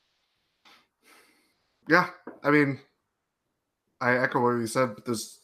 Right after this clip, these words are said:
just a lot to like and a lot to build on what he already did, and not even, even, like, the most pro-,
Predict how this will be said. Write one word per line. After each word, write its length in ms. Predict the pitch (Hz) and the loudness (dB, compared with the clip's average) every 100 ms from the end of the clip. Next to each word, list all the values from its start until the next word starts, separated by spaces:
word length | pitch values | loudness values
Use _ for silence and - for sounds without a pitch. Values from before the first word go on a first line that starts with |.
| _ - | _ -12
just 200 | 123 123 | -6 -2
a 20 | |
lot 220 | 127 120 127 | 4 4 4
to 60 | |
like 260 | 117 127 123 | 4 4 4
and 200 | 117 120 | 0 2
a 80 | 123 | 2
lot 320 | 117 120 - | 8 8 8
to 300 | 123 107 - _ - 120 | 4 2 -2 _ -20 -2
build 280 | 127 120 123 | 4 6 8
on 260 | 117 113 110 | 8 8 4
what 120 | 107 | 2
he 140 | 120 | 2
already 320 | 117 117 113 | 0 0 -2
did, 340 | 104 113 127 - _ _ _ _ _ _ _ | -4 -2 -4 -4 _ _ _ _ _ _ _
and 300 | 123 117 113 - | 0 0 0 2
not 320 | 143 135 147 | 6 6 6
even, 300 | 143 143 - | 6 4 2
even, 360 | 135 131 127 | 0 2 4
like, 200 | 123 117 | 4 4
the 80 | 123 | 4
most 240 | 127 120 - | 4 4 2
pro-, 240 | 117 | -2